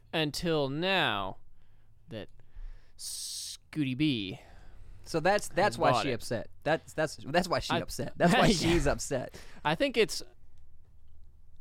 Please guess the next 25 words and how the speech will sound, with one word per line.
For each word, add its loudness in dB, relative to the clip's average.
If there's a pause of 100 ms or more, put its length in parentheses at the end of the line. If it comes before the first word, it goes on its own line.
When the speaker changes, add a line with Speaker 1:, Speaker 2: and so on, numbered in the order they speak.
(240)
Speaker 1:
it's -6
kind 4
of 4
a 2
twofold 0
thing, -2
really. -2
Speaker 2:
Mm-hmm. -4 (640)
Speaker 1:
I -8
think -4
it's, -4 (760)
A, -2
probably 0
a -2
personal -4
vendetta -6
against -12
this -10
Scooter -8
guy. -6
Speaker 2:
Yeah. -8 (1040)
Speaker 1:
Uh, -10 (400)
for -6
whatever -4
reason. -12